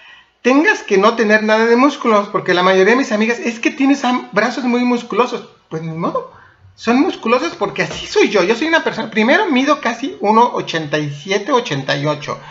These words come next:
Soy alta, bueno, delgada, ¿verdad? Pero fuerte. Es importante que fortalezcas tu cuerpo y, y una cosa que he dejado es de, de hacer, es seguir los es-, ya en estos dos años y medio, es seguir los estándares de las mujeres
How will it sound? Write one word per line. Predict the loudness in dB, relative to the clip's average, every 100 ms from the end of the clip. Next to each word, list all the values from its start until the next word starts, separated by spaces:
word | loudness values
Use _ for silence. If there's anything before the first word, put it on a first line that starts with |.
| -20 -20 -20
Soy | -2 2 2 0
alta, | -2 -4 -6
bueno, | -4 -6 -4
delgada, | -4 0 0 0 0
¿verdad? | 0 -2 -2 -2
Pero | -2 -2
fuerte. | 0 0 0 -6 -8 -18 -20 _ _
Es | 0 2 0
importante | 0 0 0 -2 -2 -6 -8 -18 _ -20 -20 _ _ _ _
que | -6
fortalezcas | -2 -2 2 2 2 0
tu | 0 2
cuerpo | 2 4 0 0 -2
y, | -4 -4 -12 -4
y | 0
una | 2 2
cosa | 0 -2 -2
que | 0
he |
dejado | 2 2 0 0 -4
es | -2
de, | -4 -4 -12 _
de | -6 -2
hacer, | -2 0 0 0 -2 -2
es | -2 0
seguir | -2 0 0 2
los | 0 -2
es-, | -10 -4
ya | 0 2
en |
estos | 0 -2 -2
dos | 0
años | 0 -2 -2
y |
medio, | 0 0 0
es | -2
seguir | -4 0 0
los | 0
estándares | -4 -2 -2 0 -2 -4 -6
de | -2
las | 0 0
mujeres | -2 -2 -2 -2 -4